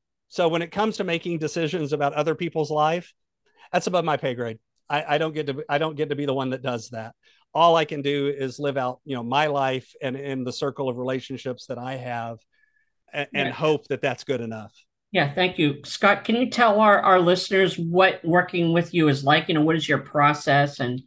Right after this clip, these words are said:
Speaker 1: Sure.
Speaker 2: and how do you work with your clients?
Speaker 1: Absolutely. So I actually set up a, a landing page, uh,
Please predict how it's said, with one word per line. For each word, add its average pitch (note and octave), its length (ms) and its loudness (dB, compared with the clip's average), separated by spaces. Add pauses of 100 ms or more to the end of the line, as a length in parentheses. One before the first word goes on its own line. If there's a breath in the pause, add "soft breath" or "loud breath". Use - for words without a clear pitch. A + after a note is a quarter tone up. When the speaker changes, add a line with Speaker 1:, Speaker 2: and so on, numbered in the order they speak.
Speaker 1:
Sure. B3+ 200 -6
Speaker 2:
and D3 240 2
how E3 60 2
do D#3+ 80 4
you D#3 80 6
work D3 300 2
with C#3 160 0
your C3+ 100 -4
clients? - 720 -4 (600)
Speaker 1:
Absolutely. D#3 500 -4
So D#3 300 -2 (260 soft breath)
I E3 80 2
actually G3+ 300 0
set G3 180 0
up F3+ 160 0
a, D3+ 220 0
a C#3+ 100 0
landing D#3 400 -2
page, F3+ 420 -6 (120)
uh, C#3 300 -4